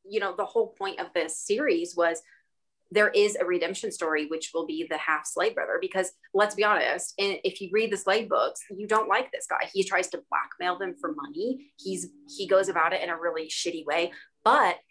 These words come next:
when you read his story, which his story is coming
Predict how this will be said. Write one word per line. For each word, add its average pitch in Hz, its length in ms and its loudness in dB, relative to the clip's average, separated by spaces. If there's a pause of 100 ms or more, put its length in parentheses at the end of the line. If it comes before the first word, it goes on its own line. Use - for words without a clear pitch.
when 220 140 4
you 226 180 0
read 185 360 0
his 294 280 -2
story, 160 420 2
which 170 220 -2
his 160 160 -8
story 160 380 -2
is - 200 -8 (100)
coming 151 420 -4